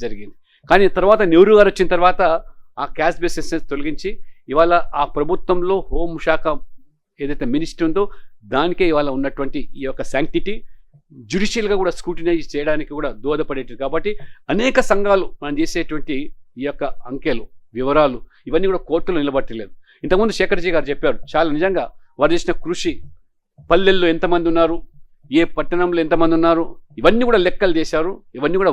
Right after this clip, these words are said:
వాస్తవాలు. కానీ it will not stand in the court of law. కాబట్టి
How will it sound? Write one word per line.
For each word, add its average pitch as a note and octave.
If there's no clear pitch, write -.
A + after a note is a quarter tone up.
వాస్తవాలు. C#3
కానీ C3+
it C3
will D#3
not F#3
stand D#3+
in D#3
the D3+
court C#3+
of -
law. A#2
కాబట్టి G#3